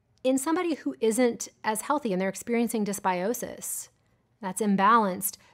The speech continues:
they're gonna have microorganisms in there, in their digestive tract, digesting our food and also digesting some of the other cr-, excretions created by other bacteria.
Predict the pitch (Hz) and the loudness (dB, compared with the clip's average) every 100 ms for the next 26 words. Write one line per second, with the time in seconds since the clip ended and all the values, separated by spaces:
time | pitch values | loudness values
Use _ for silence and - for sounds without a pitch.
0 | - 220 277 311 - 262 233 208 196 - | -2 0 2 0 0 2 2 2 -6 -20
1 | _ _ _ 196 220 262 262 247 226 196 | _ _ _ 0 2 4 4 4 2 2
2 | 185 175 - 220 247 208 180 175 170 208 | -2 -2 -2 2 2 2 0 -4 -6 -2
3 | 226 254 240 226 220 202 220 180 - - | 2 2 2 0 -2 -2 0 0 -2 -4
4 | 190 185 226 247 - 254 220 208 - - | -2 2 0 0 0 2 2 -2 -4 -2
5 | 277 220 180 190 190 _ _ _ _ - | 0 0 -2 -6 -14 _ _ _ _ -2
6 | 208 214 208 214 269 311 220 202 214 208 | 2 2 2 4 2 2 2 2 0 0
7 | 226 208 196 208 202 180 202 196 208 202 | -2 -2 -2 -2 -2 -4 -4 -2 0 2
8 | 180 180 - _ _ _ _ _ _ - | 2 -2 -10 _ _ _ _ _ _ -20
9 | 208 - - 208 - - 226 233 214 196 | -20 -16 -6 -4 -4 -2 0 0 0 -2
10 | - 208 196 185 180 190 190 175 - 262 | -2 0 0 0 0 0 0 -2 -4 -6
11 | 302 - - | -6 -8 -12